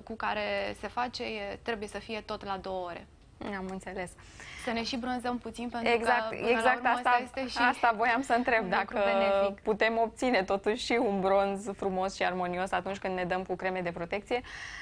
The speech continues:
Speaker 2: pentru că de multe ori avem impresia că atunci când, uh, ne dăm cu cremă, nu prea ne mai bronzăm. Și probabil că din cauza asta multe persoane evită crema de protecție solară.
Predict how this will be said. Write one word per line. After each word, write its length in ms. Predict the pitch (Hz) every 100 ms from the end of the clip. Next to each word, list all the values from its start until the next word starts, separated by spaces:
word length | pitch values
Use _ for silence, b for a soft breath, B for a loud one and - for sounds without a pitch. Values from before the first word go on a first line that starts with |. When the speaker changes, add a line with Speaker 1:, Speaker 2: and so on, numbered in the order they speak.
| B -
Speaker 2:
pentru 320 | 226 220 226
că 160 | 233 226 220 220 202 208 202 196
de 120 | 208
multe 320 | 214 240 240 214
ori 200 | 233 226
avem 220 | 214 226
impresia 600 | 220 214 226 233 214 214
că 260 | - 214 208 208 -
atunci 420 | - 208 220 220
când, 320 | - 220 214 208
uh, 460 | 202 196 190 196
ne 120 | 202
dăm 160 | 202 220
cu 120 | 220
cremă, 600 | 208 214 226 220 220 214 240 214
nu 60 | 214
prea 240 | - 214
ne 100 | 208
mai 180 | 202 202
bronzăm. 500 | 190 196 226 190 185 - B B B
Și 120 | -
probabil 360 | 180 180 196
că 140 | 226 185
din 160 | 190
cauza 340 | 196 196 190 185
asta 680 | 190 190 175 175 170 175 175 - - -
multe 300 | 190 190 196
persoane 880 | 196 - 202 196 190 190 185 185 190 - B B B
evită 680 | - 190 208 185 185 175 185
crema 300 | - 185 175
de 100 | 175
protecție 500 | 175 175 170 170 -
solară. 500 | 170 165 165 170 180